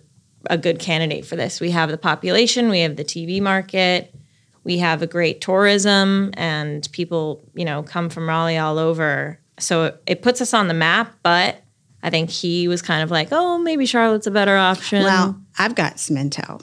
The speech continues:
Speaker 2: So I was
Speaker 1: <laughs>
Speaker 2: having, not that anybody cares what I think, but I was having lunch with the G M from C B S seventeen back before the holidays.
Speaker 1: Mm-hmm.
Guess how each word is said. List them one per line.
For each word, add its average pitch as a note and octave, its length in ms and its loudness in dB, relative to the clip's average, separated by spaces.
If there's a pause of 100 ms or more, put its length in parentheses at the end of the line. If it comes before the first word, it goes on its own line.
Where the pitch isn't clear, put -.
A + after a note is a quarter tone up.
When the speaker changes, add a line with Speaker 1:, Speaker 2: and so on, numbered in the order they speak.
(100)
Speaker 2:
So - 200 -2
I E3+ 120 2
was - 180 6
Speaker 1:
<laughs> F#3+ 160 4
Speaker 2:
having, E3+ 600 2 (280)
not E3 220 0
that D#3+ 100 2
anybody D3+ 300 4
cares D#3 360 0
what D#3 80 0
I D3+ 120 2
think, F3 340 0
but G3+ 240 2 (400)
I G3+ 160 2
was A3 160 6
having E3 640 4 (140)
lunch E3 440 0
with D#3 260 -2
the E3 80 -2
G D#3 280 -2
M D3 160 -2
from E3 200 -6
C D#3 180 -2
B D3+ 100 -2
S D3 160 -2
seventeen D3+ 920 0 (360)
back D3 220 0
before D#3+ 260 -6
the D3+ 80 -4
holidays. D3+ 680 0
Speaker 1:
Mm-hmm. D#3+ 300 -4